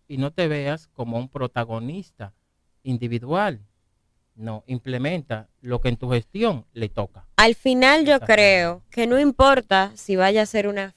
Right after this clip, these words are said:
Speaker 2: fórmula repetida. Quien logre
Speaker 1: Claro.
Speaker 2: que la Policía Nacional y las Fuerzas Armadas trabajen como deben trabajar, siempre va a ser recordado.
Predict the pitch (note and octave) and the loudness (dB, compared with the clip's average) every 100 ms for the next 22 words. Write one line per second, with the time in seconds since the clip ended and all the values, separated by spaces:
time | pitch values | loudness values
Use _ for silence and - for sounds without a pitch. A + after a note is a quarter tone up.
0 | - G3 F#3+ G3 F#3 F#3 F#3+ F3+ D#3+ - | -2 -2 0 -2 -4 -4 -6 -8 -10 -10
1 | D3+ D3 D3 - - - - - - A3 | -12 -10 -12 -16 -20 -20 -20 -8 0 2
2 | A3 A3+ B3 C4+ A3 F3+ F3+ F#3+ - G3+ | 2 6 8 8 6 4 2 -2 -4 0
3 | F#3+ F#3 F3+ F3+ F#3+ F#3 F#3 - A3 A3 | 2 2 2 0 -4 -4 -6 -2 0 0
4 | A3+ A3+ G3+ F#3 F3+ F3+ - F3+ F3 F#3 | -2 -4 -4 -2 -2 -4 -4 -8 -8 -10
5 | F3+ F3 D#3+ D#3 D#3+ - - E3 E3 F3+ | -6 -4 -4 -6 -12 -18 -4 0 2 2
6 | A#3 A#3 A3+ A3 A3 A3 G#3+ G#3 G3 - | 2 -4 -4 -2 -2 -2 -2 -2 -6 -8
7 | A3 A3+ A3+ G#3 F3 - - _ | -12 -10 -10 -12 -14 -20 -20 _